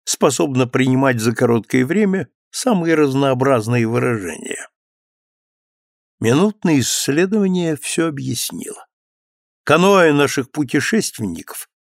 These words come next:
совершенно незаметным для них образом почти наткнулось на самый ковчег,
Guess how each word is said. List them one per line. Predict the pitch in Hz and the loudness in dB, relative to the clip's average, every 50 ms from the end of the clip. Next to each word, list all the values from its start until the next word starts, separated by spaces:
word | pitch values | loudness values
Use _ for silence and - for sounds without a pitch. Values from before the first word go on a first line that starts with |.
| _ _ | _ _
совершенно | - - - 160 151 123 185 226 208 | -4 0 2 2 2 2 2 2 4
незаметным | 202 196 196 185 156 170 180 165 147 127 110 - - 95 101 101 98 | 4 2 2 2 2 2 2 4 4 2 2 0 -4 -6 -6 -6 -4
для | 98 107 110 113 | 0 0 0 0
них | 113 107 - - | 0 -2 -2 -2
образом | 233 226 190 202 175 156 170 165 131 | -2 0 0 -2 -2 -2 -2 -2 0
почти | - 165 - - - - - 226 | -2 -2 -2 -4 -6 0 2 2
наткнулось | 220 202 175 147 - _ - - 135 160 196 226 226 202 190 165 - - | 2 2 2 0 -2 _ -4 -4 -2 0 2 0 2 0 -2 -4 -4 -4
на | 165 151 143 | -4 -4 -2
самый | 123 - 196 180 180 175 170 | -2 -2 -2 -2 -2 -2 -4
ковчег, | 139 - - 170 127 - - - - - - - - - _ | -4 -4 -6 -6 -6 -8 -8 -6 -6 -6 -6 -8 -12 -18 _